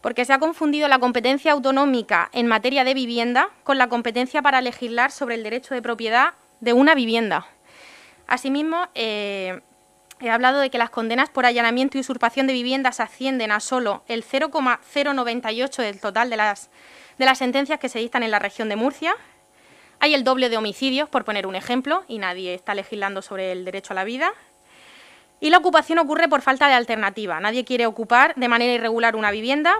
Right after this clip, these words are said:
pero las entidades financieras y los fondos buitre, que son los titulares actualmente de grandes carteras de activos en la región, no facilitan la regu-, la, la regulación,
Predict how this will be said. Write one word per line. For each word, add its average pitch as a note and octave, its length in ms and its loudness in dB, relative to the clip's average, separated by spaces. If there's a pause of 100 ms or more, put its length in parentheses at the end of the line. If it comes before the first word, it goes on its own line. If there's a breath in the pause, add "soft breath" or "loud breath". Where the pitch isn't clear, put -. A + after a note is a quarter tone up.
pero A#3+ 140 2
las A3+ 180 -2
entidades B3 340 2
financieras C4+ 800 0 (640 soft breath)
y C4+ 100 -4
los B3 160 2
fondos D4 320 2
buitre, C4 340 -2
que G#3+ 120 -4
son A#3+ 160 -2
los A#3+ 160 -2
titulares B3 480 2
actualmente A#3 800 -2
de G#3+ 100 -4
grandes B3 300 2
carteras A#3+ 400 2
de G#3+ 80 -2
activos A3+ 340 -4
en A3 80 -4
la A#3 80 4
región, C4 400 -2
no C4 80 4
facilitan C#4 600 0
la A#3+ 140 2
regu-, G#3 360 -4
la, F#3+ 440 -4
la A3+ 120 -2
regulación, G3 580 -6